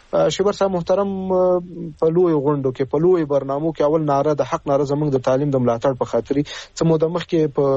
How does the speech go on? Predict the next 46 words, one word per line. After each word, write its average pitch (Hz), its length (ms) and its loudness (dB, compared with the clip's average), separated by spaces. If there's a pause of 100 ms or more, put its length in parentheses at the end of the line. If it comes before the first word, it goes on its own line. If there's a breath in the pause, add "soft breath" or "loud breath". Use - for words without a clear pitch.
(300)
ریاست 135 300 -2
الوزرا 135 360 2
کې 139 220 -4
غونډه 131 240 0
وه، 110 120 0 (380 loud breath)
د 143 40 2
مشرقي 139 500 2 (440)
په 131 60 0
استازولۍ 135 440 0
موږ 156 200 2
غوښتل 131 300 0
شو. 131 300 0
هلته 135 180 -2
مې 135 160 0
وینا 139 200 2
وه، 143 120 2
اوله 170 240 2
خبره 160 300 0
موږ 156 160 0
د 135 80 -2
تعلیم 135 420 0
وه. 107 120 0 (360 loud breath)
دا 151 160 2
غوښتنې 165 420 -2
موږ 180 220 0
له 147 60 4
ټولو 220 340 0
مسؤلینو 143 400 0
سره 120 180 -2
شریکې 120 420 -2
کړي، 120 160 2 (340 loud breath)
په 147 60 2
ډېر 175 220 2
زغرده 170 440 -2
مو 143 80 -4
شریکې 120 360 -4
کړي. 127 180 0
دا 139 80 2
اوس 185 180 0
چې 170 100 -2
زه 165 120 -4
تاسو 175 200 -2
سره 151 100 0
خبره 175 300 0
کوم، 156 200 -2
نن 196 260 0